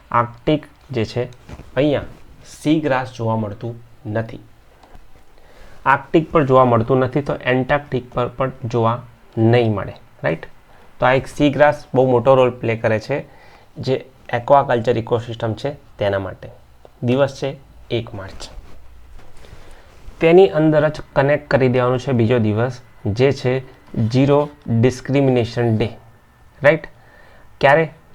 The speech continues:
એક માર્ચના રોજ. શું થીમ છે? તેની થીમ છે "We Stand Together".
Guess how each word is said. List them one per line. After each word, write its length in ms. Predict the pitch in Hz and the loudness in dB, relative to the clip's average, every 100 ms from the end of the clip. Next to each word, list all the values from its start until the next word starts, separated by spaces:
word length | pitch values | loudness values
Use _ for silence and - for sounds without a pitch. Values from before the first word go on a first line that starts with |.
| - | -2
એક 240 | 127 127 127 | 2 2 0
માર્ચના 400 | 131 113 120 113 | -2 -2 -2 -2
રોજ. 240 | 110 - - - - - - - - | -2 -6 -12 -20 -20 -20 -20 -8 0
શું 140 | 156 - - - | 0 -2 -18 -12
થીમ 220 | - 143 | -2 -2
છે? 200 | 143 165 165 - - | -2 -6 -12 -16 -6
તેની 180 | 113 120 | -4 -4
થીમ 320 | - 135 135 | -2 -4 -4
છે 220 | - 139 139 - - - 110 | -6 -8 -10 -20 -16 -6 0
"We 220 | 127 165 165 - - - - | 4 4 2 -6 -20 -20 -20
Stand 580 | - - 147 135 131 135 - - - - | -20 -6 0 0 0 -6 -14 -20 -20 -6
Together". 380 | 127 113 113 104 | -2 -2 -2 -6